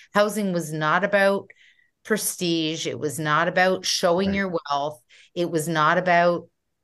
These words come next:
Speaker 1: you know, the idea of a starter home and then another home and then another home. N-, eh, eh, eh,
Speaker 2: Right.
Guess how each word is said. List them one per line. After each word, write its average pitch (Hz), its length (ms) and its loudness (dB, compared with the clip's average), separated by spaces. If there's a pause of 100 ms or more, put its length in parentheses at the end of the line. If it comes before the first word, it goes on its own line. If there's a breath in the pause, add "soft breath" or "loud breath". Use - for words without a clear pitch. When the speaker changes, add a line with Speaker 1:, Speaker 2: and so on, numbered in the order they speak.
Speaker 1:
you 196 120 0
know, 170 200 2
the 190 160 6
idea 185 300 2
of 180 60 4
a 190 40 2
starter 180 480 4
home 185 340 4
and 175 120 -2
then 160 140 -2
another 160 320 4
home 180 340 2
and 170 100 -4
then 156 120 -6
another 156 280 -4
home. 190 260 -2
N-, 214 200 -4
eh, - 80 -6 (120)
eh, 196 220 -6
eh, 170 100 -4
Speaker 2:
Right. 175 120 -6